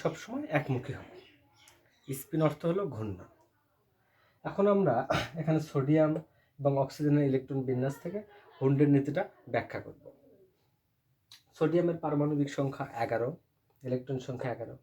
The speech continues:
তাহলে ইলেকট্রন বিন্যাস ওয়ান এস টু, টু এস টু, টু পি সিক্স,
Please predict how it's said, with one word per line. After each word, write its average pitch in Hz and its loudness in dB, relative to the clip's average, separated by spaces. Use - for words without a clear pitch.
তাহলে 139 -2
ইলেকট্রন 143 0
বিন্যাস 143 2
ওয়ান 127 -2
এস 139 -4
টু, 143 -4
টু - -12
এস 139 -4
টু, 147 -10
টু 143 -4
পি 147 -4
সিক্স, 160 -8